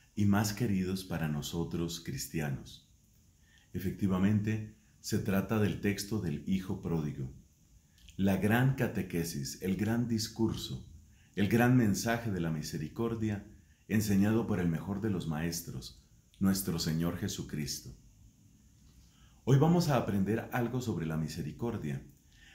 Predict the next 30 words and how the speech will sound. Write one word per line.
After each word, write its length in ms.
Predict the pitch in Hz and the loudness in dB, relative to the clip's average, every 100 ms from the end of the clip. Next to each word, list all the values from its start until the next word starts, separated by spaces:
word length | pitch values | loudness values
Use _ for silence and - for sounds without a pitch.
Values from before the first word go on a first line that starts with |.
| - | 2
y 100 | 117 | 4
es 100 | 120 | 4
que 140 | 156 | 4
la 100 | 143 | 4
misericordia 960 | 120 101 104 87 - 135 113 110 107 - | 4 4 2 0 0 0 4 2 2 2
no 220 | 104 107 | 4 4
solo 320 | 107 123 123 | 2 0 0
consiste 720 | 104 85 - 110 - 117 - | 0 0 2 0 0 -4 -2
en 100 | 87 | 0
lo 140 | 82 - | 0 0
que 100 | 90 | 0
uno 320 | 98 104 - | 0 0 -2
hace, 480 | 135 139 - 95 - - - - - | 0 0 -2 -8 -8 -18 -20 -20 -18
sino 320 | - 127 117 113 | 0 6 6 6
también 500 | 101 92 110 127 131 | 2 4 2 0 0
en 160 | 107 92 | 0 2
lo 180 | 85 | 0
que 240 | - 80 80 | -2 -6 -2
no 520 | 92 110 131 135 - - | 2 4 4 0 -6 -6
hace. 480 | 123 127 135 131 - - - - - - - - - - - - - - - - - - | -4 -4 -6 -8 -12 -14 -16 -20 -20 -20 -20 -20 -20 -20 -20 -20 -18 -14 -14 -14 -16 -2
Lo 120 | 95 | 6
mismo 360 | 98 107 123 120 | 6 8 4 4
que 100 | 110 | 2
en 100 | 95 | 2
otras 760 | 98 - 110 107 - - - - - - | 2 0 0 0 -2 -8 -14 -20 -20 -8
áreas 720 | 104 131 135 87 87 - - | 0 2 2 2 -4 -8 -8
de 100 | 76 | -4
nuestra 320 | 92 90 - 85 | -2 -2 -2 -2
vida 280 | 87 92 | 0 -2
cristiana, 760 | 92 76 - 110 98 90 107 - | -4 -8 -6 -2 -2 -2 -6 -10